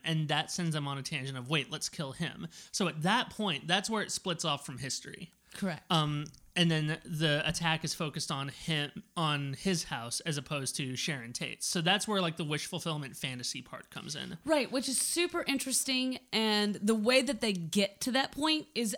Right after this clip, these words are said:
Speaker 2: actually really an interesting ride.
Speaker 1: Uh-huh.
Speaker 2: But I really feel like it was, and I completely hear you, and I love that the fact that the Manson family was doing all of this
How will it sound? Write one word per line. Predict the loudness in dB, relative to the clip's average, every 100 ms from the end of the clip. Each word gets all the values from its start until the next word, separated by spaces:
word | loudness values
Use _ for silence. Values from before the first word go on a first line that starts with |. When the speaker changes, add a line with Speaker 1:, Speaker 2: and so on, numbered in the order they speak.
| 4
Speaker 2:
actually | 4 4 2
really | 2 2 2 4
an | 2
interesting | 0 0 0 -2 0 0
ride. | 0 0 0 0 0
Speaker 1:
Uh-huh. | 0 2 -2 -4
Speaker 2:
But | 2
I | 4
really | 4 4 2 2
feel | 2 2 2 2
like | 2 0 0 -2
it | -4 -2
was, | 0 0 -2 -6 0
and | 2
I | 2
completely | 0 -4 -4 -2 -2 -2 -4
hear | -4 -2 -2
you, | 0 0 0
and | -2
I | -4
love | -2 -2 0 0 -2 -6 -12 _
that | -8 -2 0 0 0 -4 -8 -12 -20 -20 -8
the | -2
fact | 2 2 2
that | 0
the | 2
Manson | 4 4 2 0
family | 0 0 0
was | 0 -2 -4 -2
doing | 2 4 4 0 0
all | 2 4
of | 4 0
this | -2